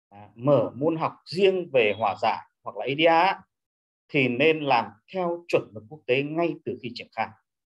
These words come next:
Chuẩn mực quốc tế là như thế nào? Tức là các anh chị căn cứ vào những chương trình đào tạo môn học hòa giải A D R phổ biến của các trường luật lớn nhất thế giới để thiết kế chương trình của mình theo đúng như những cái tín chỉ hoặc là những cái hợp phần có những cái nội dung mà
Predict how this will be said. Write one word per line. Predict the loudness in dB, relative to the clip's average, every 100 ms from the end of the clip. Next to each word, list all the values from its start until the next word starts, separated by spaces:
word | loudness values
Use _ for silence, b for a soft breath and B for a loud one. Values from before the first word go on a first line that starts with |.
| _ _ _ _ _
Chuẩn | 0 2
mực | 2
quốc | 4
tế | 4
là | 4
như | 4
thế |
nào? | 2 0 -2 _ _ _ 0
Tức | 4
là | 4 2 -4 _ _ _
các | 2
anh | 2
chị | 0 -8 -10 _
căn | 0 2 -2
cứ | -4 -2 2
vào | 0
những | -2 -8
chương | -8 -4
trình | -4 -4 -6 -6
đào | -4 -2
tạo | -2 -4 -6
môn | -8
học | -6 -10 -6
hòa | -6 -4
giải | -6 -4
A | -4
D | 0
R | -2 -2 -4
phổ | -4 -2
biến | -4
của | -4 -12
các | -12
trường | -10 -6
luật | -6 -4
lớn | -6 -2
nhất | -4 -2
thế | 2
giới | 6 6 2 _ _ _ _ 0
để | 0 0 2
thiết | 2 2
kế | 0 0 0
chương | -4 0
trình | -2 -2 -8 -6
của | -4 2
mình | 2 2 -12 _ _ _ 0
theo | 2 2
đúng | 2 2 2
như | 0
những | 0 -6
cái | -4
tín | -2 -2
chỉ | 0 0 -2 -4
hoặc | -6
là | -4 -6
những | -4
cái | -2
hợp | -2 -2
phần | -4 -4 -14 _ _ -2
có | 0
những | 2
cái | 2
nội | 2
dung | 2 0 0 -2
mà | -4